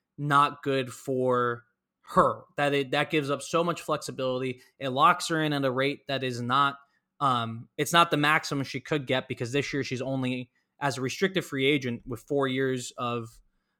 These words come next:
um, with four years of experience, she could only get the one hundred eighty-five thousand dollar max. So she was locking in at, when we first heard about this, to four years at a much lower rate and giving the team a discount.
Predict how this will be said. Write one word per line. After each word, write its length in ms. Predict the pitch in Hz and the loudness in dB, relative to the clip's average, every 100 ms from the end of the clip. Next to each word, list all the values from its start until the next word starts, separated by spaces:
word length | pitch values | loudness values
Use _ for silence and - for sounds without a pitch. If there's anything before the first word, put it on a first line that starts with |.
| - | -10
um, 480 | 139 123 110 110 - _ _ _ _ _ _ _ - | -2 0 -2 -6 -14 _ _ _ _ _ _ _ -4
with 140 | 151 | -4
four 220 | - 160 | 2 4
years 280 | 147 147 135 | 6 4 2
of 80 | 127 | 0
experience, 460 | - 226 208 196 | -2 0 2 0
she 160 | 190 185 | 0 -2
could 140 | 185 | 0
only 200 | 151 147 | 0 -2
get 180 | 135 135 | -2 -2
the 60 | 127 | 0
one 160 | 131 | 0
hundred 320 | 139 143 131 127 | 0 0 0 -2
eighty-five 480 | 131 117 127 139 | -2 -2 0 0
thousand 300 | - 123 117 | 2 0 0
dollar 200 | 113 110 | 2 2
max. 360 | 107 107 117 - - - _ | 0 -6 -14 -18 -20 -20 _
So 100 | 156 | -2
she 140 | 247 | 2
was 120 | 233 | 4
locking 300 | 214 202 190 | 6 4 4
in 300 | 175 170 156 156 _ _ _ | 2 2 0 -4 _ _ _
at, 200 | 156 151 | 0 2
when 160 | 151 139 | 2 2
we 80 | 135 | 4
first 280 | - 254 - | 6 6 6
heard 120 | 135 | 4
about 240 | 120 117 | 4 2
this, 220 | 120 113 - _ _ | -2 -6 -10 _ _
to 360 | - 180 156 139 - | -4 4 6 4 0
four 200 | 214 208 | 4 6
years 420 | 175 175 170 156 131 | 6 6 6 4 2
at 120 | 143 131 | 0 0
a 40 | |
much 440 | 135 165 185 190 | 2 4 4 2
lower 240 | 170 147 135 | 0 0 2
rate 320 | 185 180 - - _ | 2 0 -2 -12 _
and 160 | 196 254 | -6 -2
giving 240 | 285 247 | 0 0
the 80 | 233 | -2
team 240 | 196 233 165 | -2 -2 -2
a 40 | |
discount. 460 | 143 233 - 117 | -2 -4 -4 -10